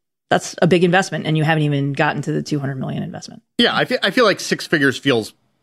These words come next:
Speaker 2: low, honestly, 'cause presumably not just a writer's room going, but presumably you also have a production department that at very, at the very least has been doing sketches, has been, you know, uh, doing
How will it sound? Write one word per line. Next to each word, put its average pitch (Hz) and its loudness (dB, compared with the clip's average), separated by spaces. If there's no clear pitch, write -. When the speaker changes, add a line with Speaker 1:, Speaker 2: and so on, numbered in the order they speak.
Speaker 2:
low, 127 4
honestly, 104 -2
'cause 113 -2
presumably 113 0
not 117 0
just 117 -4
a 113 0
writer's 113 2
room 101 -2
going, 104 0
but 98 -4
presumably 104 -2
you 104 0
also 98 -2
have 107 0
a 110 2
production 123 0
department 110 -2
that 110 -2
at 104 -4
very, 117 0
at 123 -2
the 120 0
very 120 2
least 113 -2
has 104 -6
been 117 0
doing 113 0
sketches, 101 -4
has 101 0
been, 110 -2
you 110 2
know, 104 -2
uh, 117 0
doing 113 -2